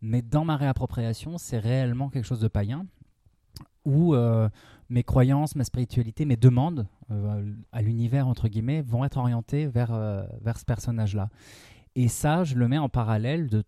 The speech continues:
toutes les cultures et les croyances, euh, païennes, paganisme, euh, Wicca, et cetera, euh, sorcellerie, euh,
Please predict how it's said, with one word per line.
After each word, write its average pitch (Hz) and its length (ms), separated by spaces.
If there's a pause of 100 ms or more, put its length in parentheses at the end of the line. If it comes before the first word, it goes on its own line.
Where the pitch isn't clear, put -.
(120)
toutes - 300
les 113 80
cultures 120 420
et - 40
les 101 80
croyances, 104 480
euh, 90 140 (100)
païennes, 113 560 (160)
paganisme, 107 640
euh, 98 240
Wicca, 113 460
et 107 40
cetera, 113 580
euh, 104 40 (340)
sorcellerie, 113 760
euh, 101 80